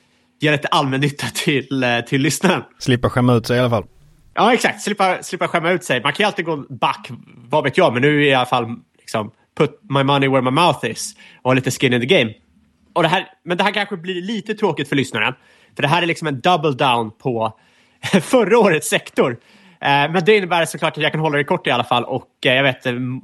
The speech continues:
Speaker 1: finns det några market makers-lyssnare här, så himlar de redan med ögonen.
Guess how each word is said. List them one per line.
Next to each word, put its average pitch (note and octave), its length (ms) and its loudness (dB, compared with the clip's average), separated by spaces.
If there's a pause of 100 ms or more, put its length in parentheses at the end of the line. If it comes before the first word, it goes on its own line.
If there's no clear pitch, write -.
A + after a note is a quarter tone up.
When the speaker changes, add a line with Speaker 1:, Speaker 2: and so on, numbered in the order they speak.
(400)
Speaker 1:
finns D#3 140 -2
det C#3+ 60 -4
några C#3 100 2
market C3+ 380 0
makers-lyssnare C#3 600 -2
här, A#2 220 0
så A2+ 220 -6 (220)
himlar B2 360 0
de A#2 140 -2
redan C#3 800 0
med C3+ 120 2
ögonen. B2+ 480 2